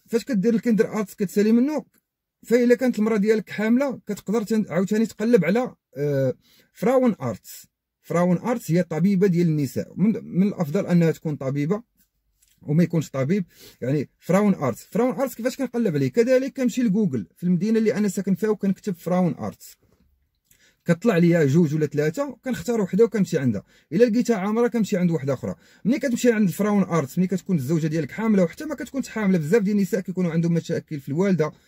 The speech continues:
في اللوتر، خاصهم يديروا كونترول، بزاف ديال الحوايج خاصها مرة مرة دير كونترول، يعني كتمشي عند ال-، فراون ارتس. ملي كتمشي عند فراون ارتس كذلك كدي معاك الكارطة ديالك، كتسجل،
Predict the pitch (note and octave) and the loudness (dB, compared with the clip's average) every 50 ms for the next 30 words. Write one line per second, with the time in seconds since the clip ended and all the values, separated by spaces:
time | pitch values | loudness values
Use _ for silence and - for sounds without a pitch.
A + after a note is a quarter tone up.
0 | _ _ _ _ _ _ _ - E3+ F3+ G#3+ A3+ G#3+ E3+ E3+ C#3+ - _ _ _ | _ _ _ _ _ _ _ 2 4 6 6 6 4 2 0 -4 -4 _ _ _
1 | _ _ - E3+ E3 E3+ F#3+ F#3 F3+ E3 E3+ E3+ E3+ E3 - F#3+ G#3+ G3+ F3 E3+ | _ _ -6 -6 -4 0 2 4 4 4 4 2 0 0 0 -2 -2 -2 0 0
2 | F3 E3+ C#3 A#2+ _ - E3 D#3+ D#3+ F3+ A3 G#3 F3 F#3+ F#3 E3 - G3 G3 - | 0 0 0 -2 _ -10 -10 -6 0 0 0 2 2 0 -2 0 0 -2 -2 0
3 | - E3 - - F3+ F3+ F3+ F3 F3+ E3 E3 E3 D#3+ C3+ B2 D#3+ D3+ - - G3+ | -2 -6 -4 0 0 2 2 2 2 2 2 2 0 0 -2 -6 -6 -4 -4 -6
4 | F#3+ E3+ E3+ F3 - - _ _ _ _ _ - C#3 C#3+ F3+ A#3 A3 - G#3 F#3+ | -4 -2 -2 -2 -2 -4 _ _ _ _ _ -8 -2 2 2 2 4 2 -2 -6
5 | - - A3+ F#3 G3 E3+ D#3 E3 - C3+ D3+ C#3 - F#3 G3+ G3+ F#3+ - - B2+ | -2 -4 -2 0 2 2 0 0 0 0 -2 -2 -2 -2 -2 0 0 0 0 -2
6 | B2 - - A#3+ C#4+ - D4 A#3+ - - A3 G3 G3+ - - G3+ G3+ G3 F#3+ - | -6 -2 0 -2 -2 -2 -6 -10 -4 -2 -2 0 0 -2 -2 -2 0 0 0 0
7 | C#4+ D#4 B3 - - A#3+ G#3+ A3 A3 G#3 G3 - - F3+ D#3 D3 E3+ D3 D3 D3+ | -2 -6 -6 -4 -2 0 2 4 4 4 2 0 -2 -4 -2 -2 -2 -2 -2 -8
8 | - C#3 - D3+ C#3+ C3+ C#3+ B2+ C3 E3 G#3 A#3+ A#3+ - A3+ G3 - - C#3+ B2 | -10 -10 -8 -8 -8 -6 -6 -4 -2 -2 -2 -2 -4 -6 -10 -10 -8 -6 -6 -6
9 | A2+ A#2+ F#3 A#3 A3 | 0 0 0 0 0